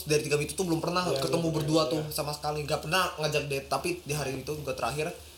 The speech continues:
Speaker 1: ngajak dia.
Speaker 2: Berarti ada kontaknya dong itu? Apa?
Speaker 1: Ada kontaknya, pakai,
Speaker 2: Ah.
Speaker 1: pakai via Facebook.
Speaker 2: Ah.
Speaker 1: Emang populernya di situ Facebook kan. Hamin satu gua ketemu, gua kasih hadiah itu, terus gua su-, tulis surat. Suratnya itu pakai dua bahasa.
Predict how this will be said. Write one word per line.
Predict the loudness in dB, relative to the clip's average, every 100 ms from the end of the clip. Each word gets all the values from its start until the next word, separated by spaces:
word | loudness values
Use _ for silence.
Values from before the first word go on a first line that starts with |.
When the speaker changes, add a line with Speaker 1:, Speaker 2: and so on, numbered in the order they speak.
| -12
Speaker 1:
ngajak | -8 -6 -6
dia. | -4 -2
Speaker 2:
Berarti | 2 4
ada | 4
kontaknya | 2 0 -2 -2
dong | -6 -8
itu? | -12 -14 -20 -18
Apa? | -14 -8 -4 -2 -4 -4
Speaker 1:
Ada | 0 0
kontaknya, | 0 -2 -2 -2 -2
pakai, | -4 -6
Speaker 2:
Ah. | -6 -6 -6 -8 -10 -14 -4
Speaker 1:
pakai | -2 -2
via | -2
Facebook. | -2 -4 -4 -8 -10 -20 -14 -10
Speaker 2:
Ah. | -10 -10 -12 -14 -16 -16
Speaker 1:
Emang | -10 -8 -6 -8 -10
populernya | -8 -6 -4
di | -4
situ | -6
Facebook | -8 -10 -8
kan. | -8 -10 -12 -12 -12 -12 -14 -16 -14
Hamin | -10 -6
satu | -4 -2
gua | -2
ketemu, | -2 -4 -2 -2 -2 -10 -14 -14 -4
gua | -2
kasih | 0 -2 -2
hadiah | -2 -2
itu, | -2 -2 0 0 -4 -16 -20 -12
terus | -8 -2
gua | 0
su-, | 0 0 -2
tulis | -2 -2 0
surat. | -2 -2 2 2 0 -10 -20 -20 -20 -20
Suratnya | -6 -2 0 0 0 0
itu | -2 2 4 4 0 -4 -6
pakai | -4 0
dua | 0
bahasa. | 2 0 -2 -4